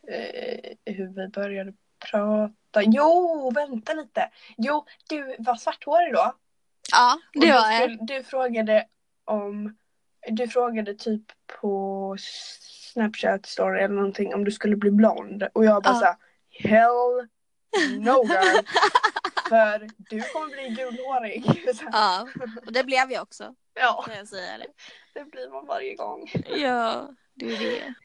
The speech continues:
Speaker 1: Men,
Speaker 2: Ja.
Speaker 1: eh, mm, ja, din tur.
Speaker 2: Min tur. Vem jag är?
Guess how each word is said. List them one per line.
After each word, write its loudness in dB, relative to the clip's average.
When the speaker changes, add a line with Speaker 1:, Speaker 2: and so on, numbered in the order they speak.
Speaker 1:
Men, -4
Speaker 2:
Ja. -4
Speaker 1:
eh, -2
mm, -12
ja, -10
din -16
tur. -10
Speaker 2:
Min -4
tur. -6
Vem 2
jag 4
är? -6